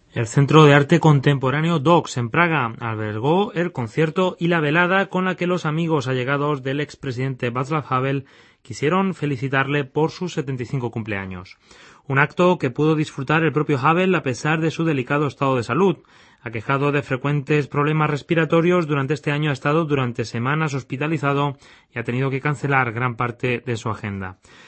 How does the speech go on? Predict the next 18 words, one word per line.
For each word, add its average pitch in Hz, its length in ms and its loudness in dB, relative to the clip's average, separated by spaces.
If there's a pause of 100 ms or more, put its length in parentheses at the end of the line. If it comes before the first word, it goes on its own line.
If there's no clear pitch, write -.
(200)
Sin 151 160 0
embargo, 180 280 6
este 170 180 0
sábado, 170 460 4
días 139 300 0
antes 135 240 0
de 120 80 0
su 120 100 -6
cumpleaños, 160 640 0
que - 140 -4
es 113 120 -4
en 120 80 -4
realidad 123 440 0
el 110 100 -4
día 127 240 0
cinco 156 380 -2
de 160 60 0
octubre, 131 480 -2